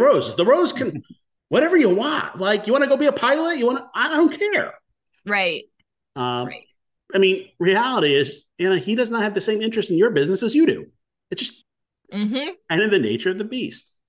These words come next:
Speaker 2: Yeah.
Speaker 1: Now, with that in mind, five to seven years, we're, we're doing something with property. We're gonna come back to you, Anna, and your business, and, and, you know, I, I'm set. There's a reason why I'm setting this the way it is. But here's the question then.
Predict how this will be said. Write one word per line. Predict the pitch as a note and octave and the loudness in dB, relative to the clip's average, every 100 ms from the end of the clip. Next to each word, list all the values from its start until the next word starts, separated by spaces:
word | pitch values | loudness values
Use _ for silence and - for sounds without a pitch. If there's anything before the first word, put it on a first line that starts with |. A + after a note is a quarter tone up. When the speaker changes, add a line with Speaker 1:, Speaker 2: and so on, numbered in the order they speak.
| _ _ | _ _
Speaker 2:
Yeah. | G3 F#3+ E3+ D#3+ - _ _ _ | -8 -6 -6 -8 -12 _ _ _
Speaker 1:
Now, | D#3 D3+ D3 D3+ D3+ _ _ _ | -2 0 0 -2 -6 _ _ _
with | - D#3 C#3+ | -6 -4 -2
that | G3 C#4 | -4 -4
in | C#4 C4 | -4 -4
mind, | A3 F3+ F2 - - - - _ _ _ | -2 -4 -6 -10 -20 -20 -20 _ _ _
five | C#3+ D#3+ | -2 -2
to | F3+ | -2
seven | F3+ F3+ F3+ | -2 0 2
years, | E3 E3+ E3 C#3 | 2 2 0 -2
we're, | C3 - | -8 -6
we're | B2+ | -4
doing | B2+ D3+ | -2 -2
something | D3+ D#3 D3 | -2 -4 -4
with | |
property. | D3 C#3+ C#3 D3 D3 _ _ _ | -2 -2 -2 -4 -6 _ _ _
We're | - | -4
gonna | D3 | -2
come | F3+ | 0
back | F3+ E3+ | -2 -4
to | E3 | -2
you, | D#3 | -2
Anna, | C#3+ C#3+ | 0 -2
and | C3+ | -2
your | C3+ | -2
business, | B2 A#2 A2+ | -2 -2 -4
and, | A#2+ C3 | -6 -4
and, | B2 | -2
you | A#2+ | -2
know, | G#2 - _ - | -4 -12 _ -10
I, | B2+ | -8
I'm | C3 D3 | -2 -2
set. | C#3+ A3 - - _ _ _ _ | 0 -4 -8 -18 _ _ _ _
There's | D3 C#3+ | -2 0
a | |
reason | D3+ G3 F3 | 2 2 2
why | E3 | 2
I'm | E3 | 2
setting | E3 D3 D3 | 0 0 -2
this | D3+ | -4
the | |
way | D#3+ | -6
it | F3 | -6
is. | B2+ - - _ _ _ _ _ _ _ | -8 -14 -16 _ _ _ _ _ _ _
But | B2+ | -4
here's | A#2+ G#3 | 2 2
the | - | 0
question | - A3+ A3+ - E2 | -8 -8 -8 -12 -18
then. | D2 | -20